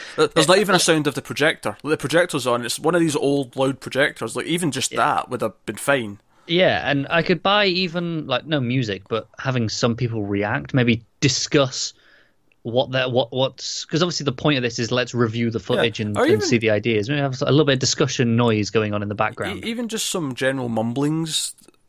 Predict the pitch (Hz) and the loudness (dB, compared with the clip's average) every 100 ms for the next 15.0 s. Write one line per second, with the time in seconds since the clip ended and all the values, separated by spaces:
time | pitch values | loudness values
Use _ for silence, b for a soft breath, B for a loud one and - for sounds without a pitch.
0 | _ _ 131 110 123 117 - 131 135 143 | _ _ -4 -4 -4 -6 0 2 2 0
1 | 139 - 123 - - - - 165 180 151 | -4 -2 -2 -2 -10 -20 -12 -6 -4 -4
2 | 123 127 147 165 175 175 180 - B B | -4 -4 -2 -2 -2 -2 -2 -6 B B
3 | - 170 151 226 175 147 143 135 135 147 | -2 2 2 2 2 2 0 -2 -2 -2
4 | - - 127 110 107 113 123 143 135 131 | -2 -4 -2 -2 -6 -6 -2 -2 -2 0
5 | 120 - - 113 - 123 117 113 101 107 | 0 0 -12 -10 -4 -4 -4 -6 -6 -8
6 | - B - 127 120 127 101 110 101 117 | -8 B -2 2 2 2 0 -4 -8 -12
7 | - - 110 104 - 117 104 110 127 127 | -14 -8 -8 -8 -6 -6 -6 -4 0 4
8 | 113 107 113 110 110 117 - 117 110 107 | 4 4 4 4 2 -2 0 2 2 0
9 | 107 104 120 113 107 104 110 110 107 104 | -2 0 0 0 -2 2 4 4 2 -2
10 | 110 107 110 - - - _ - 156 147 | -2 -2 -4 -10 -12 -14 _ 0 2 2
11 | 143 143 135 123 139 127 131 135 - - | 2 4 4 2 0 -2 -2 -4 -4 0
12 | 120 107 110 - 117 113 110 110 107 135 | 0 0 -4 -6 -6 -6 -4 -4 -2 -2
13 | 120 - - 123 120 117 123 - 117 120 | -2 -6 -4 -2 2 2 2 -2 -8 -2
14 | 120 143 131 120 117 131 131 110 101 139 | 0 4 4 4 2 -2 -6 -10 -8 -10